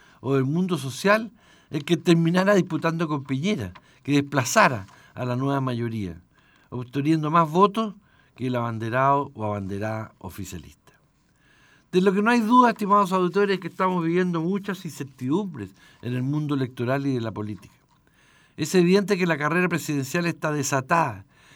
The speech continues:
y que muy próximamente es posible que ya muy pocos se preocupen de saber qué estará pasando en la moneda, con la popularidad de la mandataria y sus últimos proyectos de ley. No en vano,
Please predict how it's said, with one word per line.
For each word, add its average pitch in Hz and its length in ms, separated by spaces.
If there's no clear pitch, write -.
y 123 80
que 165 160
muy 220 160
próximamente 175 640
es 180 60
posible 156 440
que 135 140
ya 147 300
muy 226 300
pocos 202 520
se 160 120
preocupen 139 480
de 135 100
saber 135 360
qué 190 160
estará 151 420
pasando 143 400
en 135 100
la 127 80
moneda, 107 460
con 156 160
la 156 80
popularidad 147 680
de 180 60
la 175 120
mandataria 156 800
y 143 420
sus 127 240
últimos 165 380
proyectos 123 500
de 104 60
ley. 92 340
No 139 160
en 156 200
vano, 170 440